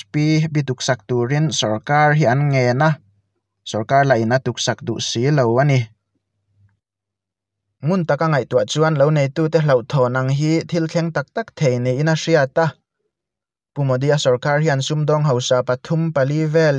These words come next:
hi a biakin a vulh thawin a du sak em em a. Ram chunga sarkar ro hlu tam tak airlines le airport te bank te longchol hmun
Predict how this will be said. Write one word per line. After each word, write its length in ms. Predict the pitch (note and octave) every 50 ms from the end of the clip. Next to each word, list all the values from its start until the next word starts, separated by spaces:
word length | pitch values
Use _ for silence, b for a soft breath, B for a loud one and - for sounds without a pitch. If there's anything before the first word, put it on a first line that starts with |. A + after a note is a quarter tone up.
| C#3+ D3+
hi 100 | E3 E3+ D#3 - B B B B B B B B B B D3+
a 20 | D3 C#3+
biakin 400 | D#3 D3 C#3 C3+ D3 D#3 D#3 D#3+ D3+ D3
a 20 | C#3
vulh 160 | C3+ B2+ F2+ - -
thawin 460 | D#3 D#3 D#3+ D#3 D#3 D#3+ D#3+ E3 D#3+
a 20 | D3+
du 80 | D3 C3 C3+ -
sak 120 | - C#3 - - A3+
em 100 | A3 G3 F3
em 280 | F3 F3+ E3+ D#3+ D#3+ E3+ F3
a. 20 | D3+ - _ _ _ _ _ _ _ _ _ _ _ _ _ _ _ _ _ _ - B2+
Ram 140 | C#3 C#3+ D3 -
chunga 280 | - E3 D#3 D#3 D#3 D3+ -
sarkar 360 | C#3+ B2 B2 - D3+ D3+ D3+ D#3
ro 80 | D3 C3+ C3 C#3
hlu 140 | D#3 D#3+ D#3+ D#3+ -
tam 140 | C#3+ D3 G3 A3 A3 _
tak 140 | E3+ C#3+ - _ _ _ _ _ _ _ _ _ _ _ _ _ - C#3
airlines 400 | D3+ D3+ D3+ D#3 D3+ C#3+ C3 C3 -
le 80 | B2 G#2+ C3 D3+
airport 420 | D#3 D#3+ - - D#3+ D3+ C#3 C3 _ _ -
te 100 | E3 D#3+ D3+ - - _ _ _ _ _ _ _ _ _ _ _ _ _ _ B2+ B2+ B2+
bank 200 | D#3 D#3+ D3 C3 B2+ - _
te 140 | D3+ D3+ D#3 D#3+ E3 E3 - _ _ _ _ b b b b -
longchol 320 | A#2 A#2 A#2 A2+ - B2+ A#2+ A#2+
hmun 180 | C3+ C3+ B2